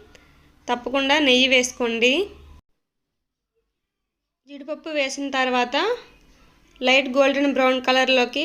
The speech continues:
వచ్చిన తర్వాత వేరే ప్లేట్లోకి తీసేసుకోవాలి. ఇప్పుడు మిగిలిన నెయ్యి ఇలా హలీంలో వేసేసుకోవాలి. కొంచెం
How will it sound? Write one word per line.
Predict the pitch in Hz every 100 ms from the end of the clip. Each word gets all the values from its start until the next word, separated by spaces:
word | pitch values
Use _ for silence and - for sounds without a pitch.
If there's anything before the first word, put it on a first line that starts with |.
| 302
వచ్చిన | 247 262 262 247
తర్వాత | 240 240 233 269 370 427 - - _ _ _ _ _ -
వేరే | 247 269 269
ప్లేట్లోకి | 262 254 262 262 294 294
తీసేసుకోవాలి. | 254 254 247 - 240 226 233 254 339 427 - _ _ - - _ 269
ఇప్పుడు | 240 277 320 427 -
మిగిలిన | 277 277 302 302
నెయ్యి | 277 262 285 392 -
ఇలా | 277 302 302
హలీంలో | 262 277 277 294
వేసేసుకోవాలి. | 254 247 254 247 - 233 226 233 262 381 - - - - _ _
కొంచెం | 285 277 320